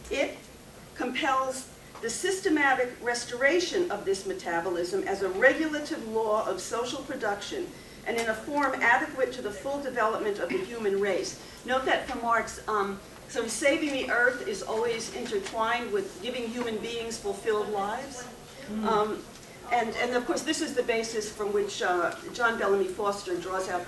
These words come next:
Speaker 1: and elaborates the concept of ecological rift as the basis for Marxist ecological praxis.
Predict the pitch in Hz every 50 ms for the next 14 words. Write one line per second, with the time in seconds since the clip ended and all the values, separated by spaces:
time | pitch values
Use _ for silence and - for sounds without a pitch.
0 | - - 196 185 180 175 180 180 170 175 180 170 165 165 - 175 - - 190 185
1 | 185 - - 185 175 - - - 185 190 190 - 220 214 - 196 185 180 175 175
2 | 170 175 170 170 170 170 180 214 202 180 190 - - - - - - - - -
3 | - - 190 196 - - 403 - - - - - - 202 185 - - 185 185 185
4 | 175 175 180 - 185 170 165 170 165 165 170 151 160 156 156 156 - - - -
5 | - - - - - - - - - - -